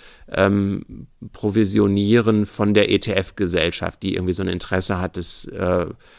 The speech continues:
es vielleicht irgendwie einen Sonderpreis für den E T F, äh, für ein paar Jahre gibt. Und an der Stelle teilen die beiden sich das tatsächlich. Aber für lau macht natürlich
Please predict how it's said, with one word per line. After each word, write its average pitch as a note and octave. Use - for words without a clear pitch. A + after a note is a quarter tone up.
es -
vielleicht F#2
irgendwie F#2
einen F#2+
Sonderpreis F2+
für G2
den F2+
E F2
T -
F, F2
äh, E2
für -
ein F2
paar F#2
Jahre F2+
gibt. F#2
Und F2
an F2
der F#2+
Stelle G2+
teilen F#2
die E2+
beiden F2
sich E2
das -
tatsächlich. -
Aber F2
für G2+
lau F#2
macht F2+
natürlich -